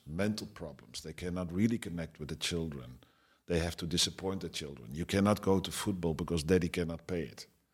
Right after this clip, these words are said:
So, you know, and that is also what I, what I mean about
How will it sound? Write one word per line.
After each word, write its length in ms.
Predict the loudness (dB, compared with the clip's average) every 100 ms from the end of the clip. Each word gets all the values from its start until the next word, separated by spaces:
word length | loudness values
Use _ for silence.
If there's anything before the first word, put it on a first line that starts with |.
| _ _ _ -20 -20 -20 -10
So, 480 | 2 4 4 0 -6 _ _ _ _ _ _ _ _
you 100 | -4
know, 140 | 2 4
and 100 | 4
that 100 | 4
is 120 | 4
also 300 | 4 2 0
what 180 | -4 -4
I, 240 | -4 -4 -8 -18 -8
what 120 | -2
I 120 | 0
mean 300 | 2 4 4
about 460 | 2 -2 -2 -4